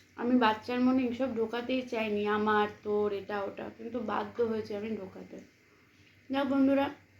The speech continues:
গল্পটা এখানেই শেষ করলাম। ভালো লাগলে অবশ্যই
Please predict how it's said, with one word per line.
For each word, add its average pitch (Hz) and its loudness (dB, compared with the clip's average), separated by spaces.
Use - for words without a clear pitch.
গল্পটা 226 2
এখানেই 247 2
শেষ 226 -2
করলাম। 240 2
ভালো 220 0
লাগলে 226 0
অবশ্যই 214 -2